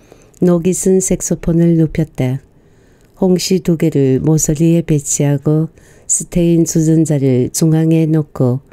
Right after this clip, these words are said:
뿌리가 있는 싱싱한 파를 고르고 있었다.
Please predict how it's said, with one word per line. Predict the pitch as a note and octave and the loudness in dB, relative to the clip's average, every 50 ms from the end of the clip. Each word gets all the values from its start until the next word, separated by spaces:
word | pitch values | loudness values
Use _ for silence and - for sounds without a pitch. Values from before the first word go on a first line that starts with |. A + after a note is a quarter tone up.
| - _ _ _ _ _ _ _ _ _ _ | -20 _ _ _ _ _ _ _ _ _ _
뿌리가 | - D#3+ E3+ E3 F3 E3 E3+ E3 E3 | -4 -2 -2 0 0 0 0 0 0
있는 | E3 D#3 D#3+ D#3+ D#3 D#3 D3+ D3+ | 2 2 2 2 2 2 2 0
싱싱한 | C#3+ - - E3+ E3 D#3+ D3 - E3 D#3+ D#3 D#3 D#3 D#3+ D3+ | -2 -2 -2 -2 -2 0 0 0 0 0 2 0 0 -2 -2
파를 | - - F3+ D#3+ E3 E3 E3 D#3+ D#3+ | -2 -4 -2 0 0 0 2 0 0
고르고 | - - F3 D#3+ E3+ E3 D3+ E3+ E3 | 0 -2 -2 0 0 -2 0 0 0
있었다. | E3 D#3 - - D#3 D3+ - - - C3 B2+ C3 C3+ | -2 -2 -2 -4 -6 -6 -6 -6 -4 -4 -2 -4 -4